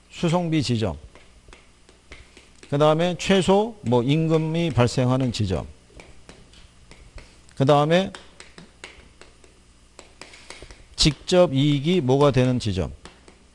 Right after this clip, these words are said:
예, 최대가 되는 지점을 차례대로 비교해서 전체적으로 비용이 가장 최소가 되는 지점에 공장이 입주하라는 얘기예요. 자, 그러면, 어, 자,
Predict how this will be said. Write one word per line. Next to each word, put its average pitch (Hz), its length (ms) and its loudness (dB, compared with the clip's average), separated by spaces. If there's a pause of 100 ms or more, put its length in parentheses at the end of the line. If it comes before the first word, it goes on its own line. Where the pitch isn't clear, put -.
(480)
예, 117 220 0
최대가 190 640 4
되는 143 280 2
지점을 127 440 -2
차례대로 202 560 2
비교해서 113 680 -4
전체적으로 180 760 2
비용이 156 440 -2
가장 139 320 -2
최소가 208 440 2
되는 151 220 -4
지점에 127 280 -6
공장이 143 420 -4
입주하라는 95 420 -8
얘기예요. 95 300 -12 (1500)
자, 147 240 2
그러면, 139 540 -2 (100)
어, 131 380 -8 (4000)
자, 120 160 -2